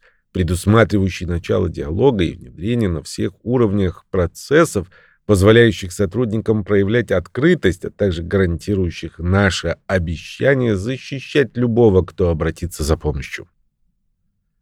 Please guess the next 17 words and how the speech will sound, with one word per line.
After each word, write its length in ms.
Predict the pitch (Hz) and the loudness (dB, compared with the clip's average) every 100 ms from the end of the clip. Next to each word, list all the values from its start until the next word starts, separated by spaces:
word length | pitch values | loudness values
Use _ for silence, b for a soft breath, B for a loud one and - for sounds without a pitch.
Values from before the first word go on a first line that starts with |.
| _ _ | _ _
Осенью 520 | - 147 156 147 156 147 | 4 6 6 4 2 4
две 120 | 120 | 2
тысячи 360 | 156 156 - | 2 -2 -4
семнадцатого 600 | 147 127 117 104 - 95 | -4 2 4 2 0 -2
года 300 | 92 104 120 | 0 0 0
к 80 | 127 | 0
нам 240 | 107 117 123 | 0 0 -2
поступили 420 | 117 107 120 110 | -4 -4 0 0
жалобы 460 | 87 101 107 107 | 4 4 4 2
на 220 | 113 104 95 | 0 0 -2
Джона 580 | 76 87 117 110 95 - _ _ | -4 -2 -2 -2 -4 -10 _ _
Лассетера, 720 | - 131 135 90 85 - 78 78 | 2 4 4 2 -6 -8 -8 -6
который, 500 | 95 95 92 87 80 | -4 0 2 2 -2
по 140 | 90 | -6
словам 400 | - 95 95 85 | -2 2 2 2
сотрудников 640 | 82 90 87 80 80 80 - | -4 -4 -4 -4 -6 -10 -10
Pixar, 440 | 80 - 139 143 | -12 2 4 4